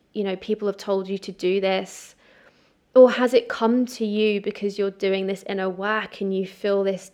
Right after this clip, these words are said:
like, desire within you burning, this passion that you need to share this with the world? Has it come because you've, you've had this enormous transformation and you want others to have this too? Like,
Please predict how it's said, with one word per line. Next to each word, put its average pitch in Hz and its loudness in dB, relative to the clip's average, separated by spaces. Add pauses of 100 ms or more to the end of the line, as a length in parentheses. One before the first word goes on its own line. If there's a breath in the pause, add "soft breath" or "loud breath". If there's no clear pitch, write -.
(160)
like, 190 -6
desire 220 4
within 202 2
you 202 2
burning, 202 0
this - -8
passion 208 0
that 180 -6
you 196 -2
need 214 2
to 226 -6
share 196 0
this 190 -4
with 190 -4
the 180 -4
world? 175 -2 (520 loud breath)
Has 233 0
it - 4
come 220 0
because 208 -4
you've, 208 -6 (320)
you've 214 -4
had 220 -2
this 214 -4
enormous 196 -4
transformation 202 -4
and 208 0
you 220 2
want 214 0
others 208 0
to 202 -14
have 190 -8
this - -10
too? 269 2
Like, 196 -2